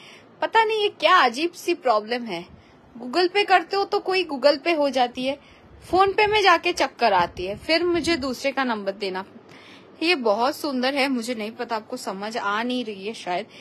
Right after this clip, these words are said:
इसको एक बार पहनूंगी फिर समझ आएगी। इसको साइड में लास्ट में मैं ऐसे दिखाती हूँ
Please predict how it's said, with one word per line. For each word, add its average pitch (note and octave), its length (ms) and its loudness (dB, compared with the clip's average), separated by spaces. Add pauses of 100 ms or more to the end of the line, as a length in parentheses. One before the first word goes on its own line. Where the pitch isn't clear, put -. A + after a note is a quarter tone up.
(320)
इसको B3+ 220 -6
एक B3+ 100 -2
बार C#4 120 2
पहनूंगी A#3+ 600 -2
फिर C4 240 0
समझ F#3+ 420 -6
आएगी। F3+ 400 -2 (1120)
इसको C#4 300 -4
साइड G#3 320 -2
में C4+ 160 -2
लास्ट A3+ 360 -2
में C4+ 100 -2
मैं C4+ 220 0
ऐसे B3+ 200 -6
दिखाती G3 460 -10
हूँ B3 100 -4